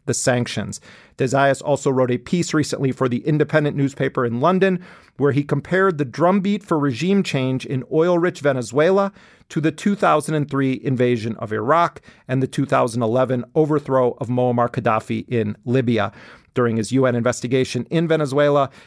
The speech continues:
de Zayas spoke with stakeholders from across the political spectrum, ranging from opposition figures to the government, as well as with professors, churches, and non-governmental organizations. And Alfred de Zayas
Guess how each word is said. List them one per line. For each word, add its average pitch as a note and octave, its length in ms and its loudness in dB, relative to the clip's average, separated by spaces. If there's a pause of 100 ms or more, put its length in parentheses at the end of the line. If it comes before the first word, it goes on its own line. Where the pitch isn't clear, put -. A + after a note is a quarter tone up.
(140)
de B2 100 0
Zayas C3 340 2
spoke - 340 -2
with A2 80 -6
stakeholders D#3+ 720 0 (200)
from C3 140 -2
across G3+ 460 0
the - 140 -2
political B2+ 400 -2
spectrum, D3 640 0 (260)
ranging B2+ 440 0
from A#2 240 0
opposition D3+ 600 -2
figures C#3+ 580 0
to - 120 -18
the G2+ 80 -14
government, D3+ 540 2 (260)
as A#2+ 160 -4
well D3 220 4
as C3 120 -2
with C3 200 -2
professors, C3 840 0
churches, C3+ 680 0
and B2 200 -2
non-governmental A#2 800 0
organizations. G#2+ 880 -2 (400)
And A2+ 220 -2
Alfred B2 340 0
de A2 80 -2
Zayas A2 480 0